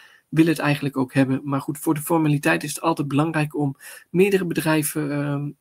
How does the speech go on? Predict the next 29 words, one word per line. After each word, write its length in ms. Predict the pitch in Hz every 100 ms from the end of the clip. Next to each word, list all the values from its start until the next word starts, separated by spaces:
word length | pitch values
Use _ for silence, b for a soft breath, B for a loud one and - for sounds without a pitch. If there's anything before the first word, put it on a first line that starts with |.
| _
de, 180 | - 156
het, 260 | - 156 -
eh, 120 | - 151
de 100 | 147
kans 260 | 175 185 -
te 80 |
geven, 420 | 147 151 151 147 B B B B B B
zonder 300 | - 170 165
dat 140 | 151 147
je 80 |
wordt, 320 | 156 143 - -
eh, 200 | 135 135
betiteld 500 | 135 151 147 139 -
van, 380 | - 131 127 -
ehm, 420 | 123 123 120 117 -
ja, 220 | 139 127
corruptie, 640 | - 139 131 - 135 127
eh, 360 | 123 123 123 120
vriendjespolitiek, 1040 | - 147 143 - 139 131 131 131 - B B B B _
ehm, 340 | 165 123 120 120 - _ _ -
on-, 240 | 165 151 151
on-, 300 | 160 151 135
onder 300 | 156 143 143
tafel, 500 | 147 135 131 143 127
ehm, 360 | 139 131 127 127 -
ja, 360 | 139 123 120 -
eh, 300 | 143 139 139
verschoven 500 | 135 147 - 143 127
steekpenningen. 640 | - 151 135 - 135 135